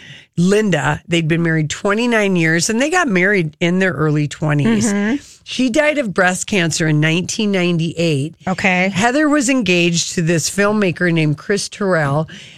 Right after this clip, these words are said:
Speaker 1: but she soon broke it off to be with Paul the Beatle.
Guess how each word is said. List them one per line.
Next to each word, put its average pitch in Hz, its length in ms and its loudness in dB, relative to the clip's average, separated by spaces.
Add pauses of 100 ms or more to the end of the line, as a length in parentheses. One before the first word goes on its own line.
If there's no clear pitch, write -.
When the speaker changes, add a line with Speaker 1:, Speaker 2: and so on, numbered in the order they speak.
(120)
Speaker 1:
but 175 160 0
she 196 160 0
soon 226 400 0
broke 185 280 0
it 175 60 2
off 156 300 0 (360)
to - 140 -4
be 147 240 0
with 175 220 -2
Paul 139 400 -4 (300)
the 214 180 2
Beatle. 339 480 0